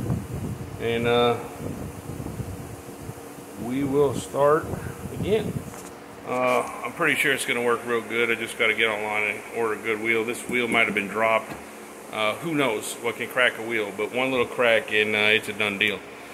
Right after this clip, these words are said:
So that's where we stand. Uh, the next project is gonna be the milling machine. I might start that tomorrow, don't know.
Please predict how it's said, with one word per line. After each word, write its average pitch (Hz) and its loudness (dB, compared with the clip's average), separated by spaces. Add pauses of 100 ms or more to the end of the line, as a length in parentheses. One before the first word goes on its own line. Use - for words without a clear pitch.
(720)
So - -6
that's 190 6
where 214 10
we 196 10
stand. 202 8 (160)
Uh, 170 8 (100)
the 156 -4
next 170 4
project 175 6
is 143 4
gonna 151 4
be 147 6
the 131 2
milling 156 6
machine. 165 6
I 143 4
might 135 2
start 131 0
that 131 4
tomorrow, 131 -2
don't 120 4
know. 127 0